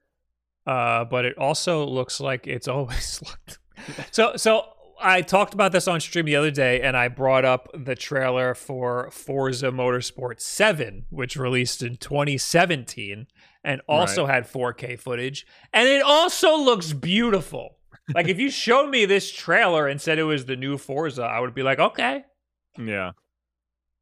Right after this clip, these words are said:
Speaker 1: Like, it looks just as good. The only difference is the foliage. They're, they're,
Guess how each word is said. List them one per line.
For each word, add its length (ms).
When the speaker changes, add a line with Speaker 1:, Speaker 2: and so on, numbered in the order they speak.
Speaker 1:
Like, 140
it 80
looks 220
just 240
as 120
good. 180
The 80
only 180
difference 340
is 80
the 100
foliage. 640
They're, 220
they're, 160